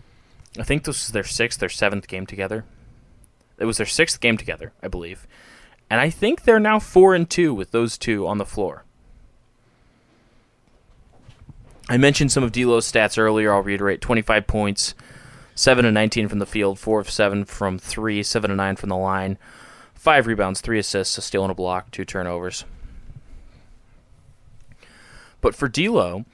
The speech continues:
the first three quarters were just knocking the rust off, and he played about twelve minutes in the first half. And then he came in in the fourth quarter, and I believe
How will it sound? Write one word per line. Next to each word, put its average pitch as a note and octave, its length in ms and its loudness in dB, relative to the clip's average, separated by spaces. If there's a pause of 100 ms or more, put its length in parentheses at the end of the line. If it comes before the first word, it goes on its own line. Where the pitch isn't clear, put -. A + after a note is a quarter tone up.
(800)
the B2+ 140 -4
first - 360 0
three D#3+ 160 0
quarters B2+ 420 4
were G2+ 80 -14
just A2+ 220 -6
knocking A2+ 320 2
the G2+ 80 0
rust G2 340 2
off, F2 320 -4
and G#2+ 140 -8
he A2+ 140 -4
played A2+ 540 2 (200)
about C3 280 4
twelve A2+ 280 2
minutes G2+ 300 -4
in G2 80 -6
the F#2+ 80 -6
first - 500 -6 (100)
half. - 600 -4 (1200)
And A2 100 0
then B2+ 120 2
he B2+ 60 0
came D3+ 360 2
in B2 380 0 (1400)
in B2 140 -2
the A2 80 -2
fourth B2 340 -2
quarter, B2 440 0 (1600)
and A2 80 -8
I A#2+ 80 0
believe C3 480 0